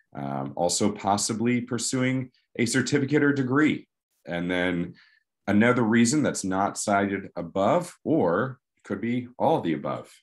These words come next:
And we're seeing our results come in. We have three, now we have four. Oh, we're at five of five. So I'm going to close our poll and, uh, share our results. So bear with me. Okay,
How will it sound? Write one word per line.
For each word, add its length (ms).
And 260
we're 100
seeing 400
our 160
results 500
come 280
in. 180
We 140
have 260
three, 240
now 200
we 100
have 200
four. 260
Oh, 220
we're 220
at 120
five 380
of 140
five. 280
So 300
I'm 280
going 340
to 180
close 440
our 160
poll 580
and, 640
uh, 200
share 320
our 120
results. 760
So 220
bear 340
with 240
me. 380
Okay, 720